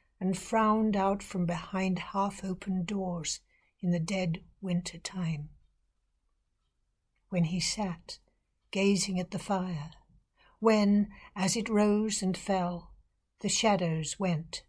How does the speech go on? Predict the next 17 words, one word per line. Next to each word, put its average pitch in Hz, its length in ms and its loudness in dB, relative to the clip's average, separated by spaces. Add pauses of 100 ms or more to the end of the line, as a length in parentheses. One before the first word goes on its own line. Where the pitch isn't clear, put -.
and 175 240 0
came, 165 540 0 (1000)
when 190 140 0
he 190 160 -2
took 240 260 -2
no 220 200 4
heed 226 360 -2
of 180 140 -4
them 170 320 -2 (420)
with 185 120 -2
his 185 180 0
bodily 175 560 0
eyes, 170 440 0
but 190 300 -4 (640)
let 226 340 -6
them 202 200 0
come 208 600 -2